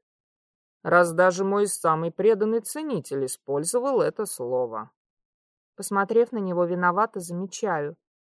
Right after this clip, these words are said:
«Может, тебе не стоит искать новое? Ты все же любишь людей, а не абстракции». «Не могу нащупать нерв», —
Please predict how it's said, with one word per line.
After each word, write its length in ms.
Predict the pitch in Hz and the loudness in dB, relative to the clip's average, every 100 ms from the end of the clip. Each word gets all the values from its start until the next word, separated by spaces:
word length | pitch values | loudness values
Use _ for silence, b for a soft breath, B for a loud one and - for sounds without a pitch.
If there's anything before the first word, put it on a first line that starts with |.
| _ _ _ _ - | _ _ _ _ -10
«Может, 420 | 269 285 277 - | -6 -2 -4 -6
тебе 220 | - 240 247 | -6 0 0
не 120 | 254 | 0
стоит 400 | - 339 294 196 | -2 -2 0 -2
искать 520 | 196 - 208 196 - | -6 0 0 0 -4
новое? 640 | 208 208 220 220 180 156 156 _ _ | -6 -2 0 0 -2 -4 -8 _ _
Ты 380 | - 269 269 254 | -6 -2 0 -2
все 260 | 220 - 254 | -4 4 4
же 380 | 233 233 220 214 | 4 4 6 4
любишь 500 | 208 208 226 - 220 | 2 2 0 0 -2
людей, 720 | 214 208 175 202 254 226 202 | 0 0 2 4 4 0 -10
а 260 | - 180 180 | -4 0 0
не 540 | 180 180 180 175 180 | -2 -4 -4 -2 0
абстракции». 920 | 180 - - 233 208 - - 165 165 175 _ _ _ _ _ _ _ _ _ _ | -2 -4 -6 -2 -2 -2 -10 -10 -12 -16 _ _ _ _ _ _ _ _ _ _
«Не 160 | 175 | -6
могу 320 | 190 190 180 240 | -2 0 2 0
нащупать 540 | 202 - 165 - 151 | 0 -4 -12 -12 -12
нерв», — 440 | 135 139 - _ | -12 -14 -14 _